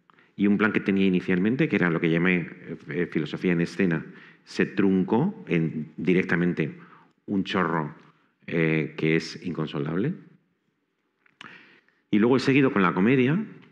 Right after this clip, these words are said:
que se estrenó ayer y que os la recomiendo vivamente, no por mi trabajo, que está publicado,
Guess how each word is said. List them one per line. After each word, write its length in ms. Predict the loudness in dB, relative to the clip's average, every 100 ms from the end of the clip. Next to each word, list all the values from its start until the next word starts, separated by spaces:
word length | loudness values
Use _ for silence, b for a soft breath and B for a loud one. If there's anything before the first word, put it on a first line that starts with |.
| _ _ _ _ -4
que 100 | -2
se 100 | -2
estrenó 340 | 0 2 4
ayer 300 | 4 4 2 0 -10 -16 -20 _ _ _ _ _ _ _ -4
y 80 | 0
que 100 | 0
os 60 |
la 120 | 2 2
recomiendo 500 | 2 2 2 2 0
vivamente, 640 | 0 2 2 2 0 0
no 120 | 0
por 120 | 0 0
mi 120 | 0
trabajo, 420 | 0 0 -4 -8
que 60 | -6
está 140 | -4
publicado, 440 | -2 -2 0 -4